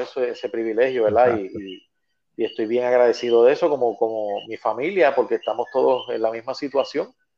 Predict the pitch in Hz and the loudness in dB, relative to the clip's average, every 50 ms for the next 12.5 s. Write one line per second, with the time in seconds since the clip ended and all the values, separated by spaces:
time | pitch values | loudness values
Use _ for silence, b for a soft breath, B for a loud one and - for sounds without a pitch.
0 | _ _ _ _ - - - - - 120 113 107 - - - - - 127 120 113 | _ _ _ _ -20 -20 -14 -2 2 4 4 4 2 -2 -16 -4 0 4 4 6
1 | 110 107 107 104 104 101 98 98 92 - - 110 110 110 107 107 101 101 98 98 | 6 6 4 4 2 2 0 -2 -2 0 0 2 4 4 4 4 4 2 2 0
2 | 92 90 90 - - - 120 110 107 - - 110 110 123 139 139 135 135 139 127 | 0 -2 -4 -6 -4 0 0 0 0 0 0 0 2 4 4 4 4 4 4 4
3 | 131 127 147 190 208 196 156 170 185 - - _ - 139 139 139 147 165 160 156 | 4 4 2 0 0 0 -2 -4 -4 -4 -6 _ -2 0 0 2 0 -2 -2 0
4 | - 175 170 175 175 175 175 175 175 160 165 160 - 185 175 180 - 165 160 160 | 2 4 4 6 4 4 4 2 2 0 -2 -2 0 0 0 0 0 -2 -2 2
5 | 190 180 160 156 170 175 180 175 165 165 - 156 147 139 131 117 110 - - - | 2 2 2 2 0 0 0 0 0 0 0 0 0 0 0 -2 -4 -6 -8 -14
6 | - _ _ _ _ - 123 123 117 131 170 196 196 151 123 123 139 151 135 127 | -20 _ _ _ _ -10 -8 -6 -6 -4 -4 -4 -6 -6 -6 -6 -2 -2 0 0
7 | 123 127 131 123 - - 131 127 127 123 120 117 113 107 104 98 95 92 90 - | 2 2 2 2 0 0 -2 -2 0 0 0 0 -2 -2 -4 -6 -8 -8 -10 -14
8 | _ _ _ _ - 120 113 120 123 - 110 110 120 131 135 - _ _ _ _ | _ _ _ _ -8 -6 -6 -4 0 0 0 0 0 -2 -8 -12 _ _ _ _
9 | _ - 131 127 123 123 131 127 117 - - 131 123 117 127 131 - 160 156 156 | _ 0 2 4 4 4 4 2 0 2 2 2 2 2 0 -2 0 0 -2 0
10 | 151 175 160 160 147 165 202 202 202 175 160 151 156 156 185 208 208 208 202 208 | 0 -2 -2 0 2 4 4 4 4 4 6 6 6 6 6 6 4 4 4 4
11 | 190 - 185 170 143 143 147 160 165 170 - 143 143 - 143 139 151 180 180 - | 2 2 2 4 4 4 4 4 4 2 0 0 0 0 0 -2 -2 -4 -6 -4
12 | 190 185 190 202 196 170 143 139 139 135 | -4 -4 -2 -2 -2 -2 -4 -6 -8 -10